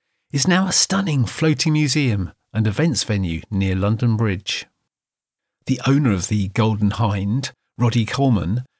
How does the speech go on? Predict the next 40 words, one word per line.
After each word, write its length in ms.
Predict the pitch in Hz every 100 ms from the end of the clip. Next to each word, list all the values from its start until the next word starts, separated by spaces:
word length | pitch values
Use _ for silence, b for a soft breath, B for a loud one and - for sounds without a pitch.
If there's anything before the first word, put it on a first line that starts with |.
| -
who 80 | 156
has 100 | -
ensured 440 | 160 - 233 240
the 80 | 185
ship 340 | - 196 -
remains 360 | 139 139 135 -
faithful 520 | - 202 - - 98
to 120 | -
the 120 | 98
original, 460 | 101 170 - 85 107 _ _ _
first 340 | - 214 226 -
installed 440 | 220 - 131 107
a 40 | 104
Sani 340 | - 156 143
Cubic 540 | 131 156 131 95 123 -
a 80 | 107
couple 240 | - 117
of 80 | 127
years 260 | 135 135 123
ago 340 | 104 95 98 92
in 80 | 139
the 100 | 165
dock 440 | 160 185 - - -
beneath 380 | 117 139 127
the 60 | -
ship 300 | - 101 117 - _ _
to 100 | -
take 220 | 127 156
the 100 | 143
waste 360 | 147 170 127 -
from 200 | - 110
two 440 | - 160 151 156
W 400 | - 143 139 131
C 240 | 120 - 208
cubicles 840 | - 98 95 - - 127 123 - _ _ -
used 240 | 123 110
by 80 | 104
visitors 520 | 95 147 143 - 143
and 160 | 147 131
staff. 680 | - 143 113 104 - -